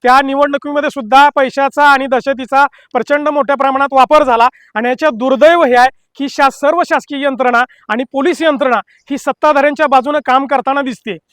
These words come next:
त्यामुळं हे लोकशाहीसाठी अतिशय घातक आहे. त्यामुळं, अ, इथली जी पोलीस यंत्रणा आहे, ते विरोधकांना त्रास देण्याची एकही संधी सोडत नाही.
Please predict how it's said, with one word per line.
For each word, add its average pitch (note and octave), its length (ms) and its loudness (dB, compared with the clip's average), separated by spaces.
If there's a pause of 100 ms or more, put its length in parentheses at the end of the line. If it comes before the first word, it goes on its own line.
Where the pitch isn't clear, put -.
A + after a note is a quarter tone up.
(240)
त्यामुळं C#4+ 360 2
हे C4 340 -4
लोकशाहीसाठी D4+ 640 -2 (280)
अतिशय D4+ 400 -2
घातक B3 400 2
आहे. F#3+ 120 0 (440)
त्यामुळं, D4 480 4 (520)
अ, A3+ 340 2
इथली C4 280 -4
जी D#4+ 80 -4
पोलीस D4 340 -2
यंत्रणा D4+ 320 0
आहे, A#3 160 0
ते C4 60 -6
विरोधकांना D4 580 0
त्रास C#4+ 300 2
देण्याची C#4 460 -6
एकही C#4+ 320 -6
संधी C4+ 300 -4
सोडत C#4 300 -2
नाही. G3 140 -8